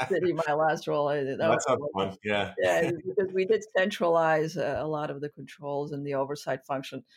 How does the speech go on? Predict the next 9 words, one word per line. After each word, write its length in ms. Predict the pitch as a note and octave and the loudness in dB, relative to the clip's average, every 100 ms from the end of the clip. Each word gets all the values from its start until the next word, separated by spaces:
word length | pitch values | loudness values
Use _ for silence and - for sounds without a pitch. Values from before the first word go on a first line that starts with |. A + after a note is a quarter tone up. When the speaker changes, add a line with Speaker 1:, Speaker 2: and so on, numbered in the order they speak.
| _ | _
Speaker 1:
I 40 | - | -4
mean, 100 | D#3+ | 0
I 100 | E3+ | 2
had 180 | E3+ E3 | 2 0
the 200 | D#3+ D#3 - _ _ - | -2 -4 -8 _ _ -12
authority, 720 | G1+ D#3 - F3+ F3+ F#3 F#3+ | -8 -6 0 2 4 4 2
the 120 | F3 E3 | 2 0
responsibility, 1400 | E3 - D#3 D#3+ - D3+ D#3 D#3 D3+ - D3+ D3 D3 - _ _ - | -2 -4 -4 -4 -6 -2 0 0 -4 -4 -2 -2 -4 -12 _ _ -4
uh, 320 | E3+ D#3+ D#3 | 0 2 0